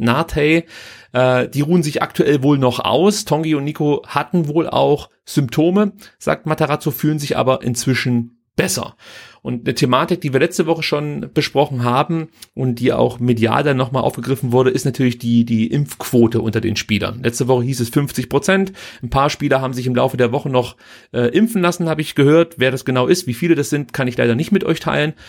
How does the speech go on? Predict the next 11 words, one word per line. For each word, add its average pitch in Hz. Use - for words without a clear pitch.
Ähm, 123
aber 123
wir 123
können 131
uns 120
ganz 120
kurz -
mal 107
Pellegrino 135
Matarazzo 123
anhören, 107